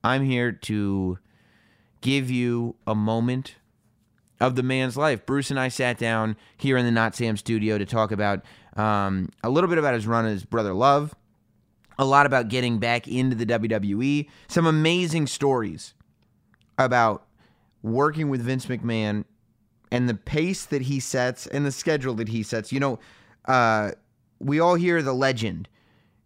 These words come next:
of the amount of hours that Vince McMahon works. But Bruce Pritchard is a guy who not only played Brother Love, not only does this podcast, but for years, I mean years and years and years and years,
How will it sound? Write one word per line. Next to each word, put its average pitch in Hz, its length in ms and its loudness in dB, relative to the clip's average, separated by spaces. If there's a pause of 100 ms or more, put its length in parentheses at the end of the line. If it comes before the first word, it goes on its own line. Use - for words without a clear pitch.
of 127 140 -2
the 131 100 2
amount 127 300 4
of 120 80 0
hours 117 460 2
that 101 140 -6
Vince 113 260 -4
McMahon 104 460 -2
works. - 480 -8 (840)
But 120 180 0
Bruce 170 280 2
Pritchard 156 440 -2
is 120 140 0
a 113 80 -2
guy 101 320 2
who 110 120 0
not 131 200 0
only 151 180 0
played 123 320 -2
Brother 113 260 0
Love, 95 460 -2 (320)
not 123 180 4
only 135 180 2
does 123 220 0
this 107 180 -6
podcast, 110 640 -6 (280)
but 117 160 -2
for 120 560 2 (640)
years, 160 800 -2 (180)
I 277 180 4
mean 175 240 2
years 190 460 0
and 139 120 2
years 113 260 2
and 110 120 2
years 104 220 0
and 98 120 0
years, 87 340 -6